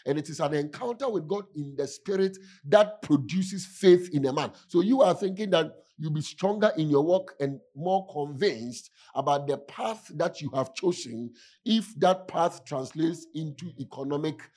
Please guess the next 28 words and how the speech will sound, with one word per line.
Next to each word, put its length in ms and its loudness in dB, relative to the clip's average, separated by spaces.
transformation 560 -6
or 160 -4
material 560 0
blessings. 680 -4
But 160 0
I'm 120 2
saying 260 -8
that 120 -2
you'll 200 -6
be 120 -8
more 340 -2
convinced 640 -4
and 140 -6
strengthened 720 -6
about 280 -2
the 80 0
path 360 -2
you 120 0
have 160 -6
chosen 480 -8
if 240 -2
you 180 -8
discover 580 -4
that 360 -6
path 360 -8
in 240 -6
the 120 2
spirit. 640 -4